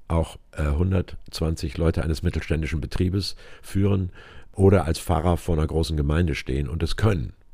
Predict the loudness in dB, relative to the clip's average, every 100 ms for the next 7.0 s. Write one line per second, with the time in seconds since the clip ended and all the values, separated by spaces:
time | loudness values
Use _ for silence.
0 | -20 -18 -18 -18 0 4 4 2 4 6
1 | 6 4 2 2 0 2 4 4 2 0
2 | -2 0 0 0 2 2 4 0 -6 -20
3 | -20 -8 -6 0 2 2 4 2 2 0
4 | -2 0 0 2 2 2 -2 -14 -20 -4
5 | -2 -2 -2 -6 -2 0 0 -2 0 2
6 | 2 0 -2 -2 -2 -2 -4 -4 -6